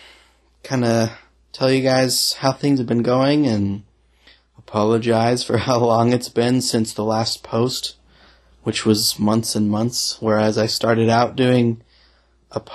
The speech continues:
a new episode almost once a week. So, um,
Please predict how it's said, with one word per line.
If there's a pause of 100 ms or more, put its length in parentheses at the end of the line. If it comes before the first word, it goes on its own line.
(100)
a
new
episode
almost
once
a
week. (760)
So,
um,